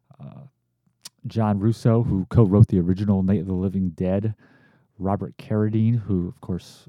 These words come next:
I'm a huge fan of the Carradine family, and Robert actually is probably best known for his non-horror films 'cause he was in the Revenge of the Nerds movies,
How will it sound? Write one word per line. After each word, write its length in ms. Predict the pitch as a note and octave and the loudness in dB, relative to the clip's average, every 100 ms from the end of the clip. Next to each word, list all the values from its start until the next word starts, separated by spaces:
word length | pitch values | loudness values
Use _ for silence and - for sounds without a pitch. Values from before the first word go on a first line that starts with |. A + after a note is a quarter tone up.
| - | -12
I'm 160 | F#2+ | -10
a 40 | F#2 | -8
huge 280 | - A2 - | -4 -4 -4
fan 240 | G#2 F#2+ | -4 -4
of 80 | F#2 | -6
the 60 | |
Carradine 480 | - A2+ G2+ F#2 F2 | -8 -6 -4 -4 -6
family, 560 | - A#2 B2 B2 A#2+ A#2 _ _ - | -6 -4 -2 -2 -2 -6 _ _ -10
and 180 | F#2 F2 | -6 -2
Robert 360 | F#2+ F#2 F#2 - - - _ _ _ _ _ | -2 -2 -6 -8 -20 -20 _ _ _ _ _
actually 280 | - F3+ - | -6 -4 -4
is 60 | A#2 | -8
probably 300 | - A3 A#2+ | -4 0 0
best 420 | F#2 B2+ B2 - | 0 0 -2 0
known 340 | A#2 A2 G#2 - | 2 2 0 -4
for 260 | - A2+ G2 | -8 -6 -4
his 240 | F#2 F2+ | -6 -6
non-horror 800 | G#2 C#3+ F3+ D3+ - F#2+ F#2 F2+ | -4 -4 -2 -4 -4 -6 -6 -6
films 340 | - G2 G#2+ | -6 -8 -8
'cause 180 | - G2+ | -12 -10
he 60 | G#2+ | -8
was 100 | G2 | -6
in 80 | |
the 60 | F2 | -4
Revenge 400 | F#2 F2+ G2+ G2 | -6 -4 -4 -4
of 80 | F2+ | -6
the 80 | F#2 | -4
Nerds 420 | G2+ G#2 F#2+ - | -2 -2 -2 -4
movies, 540 | F#2+ F#2+ G2 G2+ G2 | -4 -2 -2 -2 -4